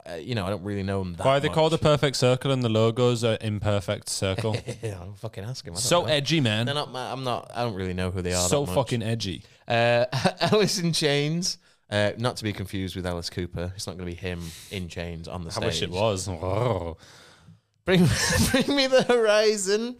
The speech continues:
Speaker 1: uh, who are fucking everywhere. Bad Omens, Sleep Token, Lamb of God, Not Loose, Baby Metal, Polyphia,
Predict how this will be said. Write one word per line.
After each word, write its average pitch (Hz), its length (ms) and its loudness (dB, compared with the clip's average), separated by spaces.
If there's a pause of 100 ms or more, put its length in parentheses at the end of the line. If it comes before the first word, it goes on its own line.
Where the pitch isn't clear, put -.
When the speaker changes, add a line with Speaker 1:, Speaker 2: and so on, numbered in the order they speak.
Speaker 1:
uh, 160 320 4
who 151 160 2
are 147 80 4
fucking 147 320 0
everywhere. 135 600 2
Bad 175 160 2
Omens, 165 380 2
Sleep 175 240 0
Token, 156 460 2 (200)
Lamb 160 160 2
of 160 100 2
God, 151 240 4 (200)
Not 151 240 2
Loose, 147 320 2 (220)
Baby 160 180 6
Metal, 147 400 4 (120)
Polyphia, 143 600 4